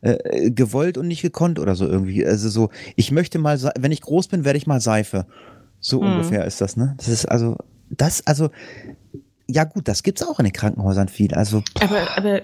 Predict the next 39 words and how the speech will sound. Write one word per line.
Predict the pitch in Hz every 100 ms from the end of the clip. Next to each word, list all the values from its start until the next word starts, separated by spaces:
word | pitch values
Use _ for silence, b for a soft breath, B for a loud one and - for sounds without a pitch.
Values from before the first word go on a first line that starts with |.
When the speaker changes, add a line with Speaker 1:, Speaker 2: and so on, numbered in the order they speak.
| -
Speaker 2:
aber | 196 196
vielleicht | 202 190
ist | 202 196
das | 202
ja | 262 233
quasi | 226 - 214 220
die | 214 202
Weite, | 175 - -
also | 214 202
es | -
wird | 220 220
uns | 247
ja | 294
immer | 226 226
eingeredet, | 170 233 269 262 247 247
dass | 220 -
Viren | 208 285 233
und | 220
Bakterien | 202 202 - 226 254 277 254
irgendwann | 233 240 233 214
resistent | 208 202 202 - 220 277
sind, | 320
weil | 240
die | 208
sich | 202 -
weiterentwickeln | 220 - 277 269 277 285 277 254
und | 220 220
sich | 220 -
anpassen | 240 247 247
auf | 220
die | 190
ganzen | 190 196 185
Heilmittel, | 208 269 285 247
die | 220
wir | 285
entwickeln | 294 - - 285
und | 294
so. | 311 B B B B B B B
Ähm, | 202 202 202 202 202 202